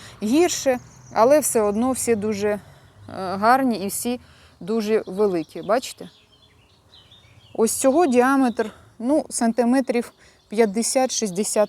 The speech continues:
точно. Хотіла ще взяти рулетку, щоб поміряти, але я думаю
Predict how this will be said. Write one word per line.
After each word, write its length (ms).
точно. 480
Хотіла 420
ще 220
взяти 380
рулетку, 500
щоб 220
поміряти, 680
але 300
я 120
думаю 500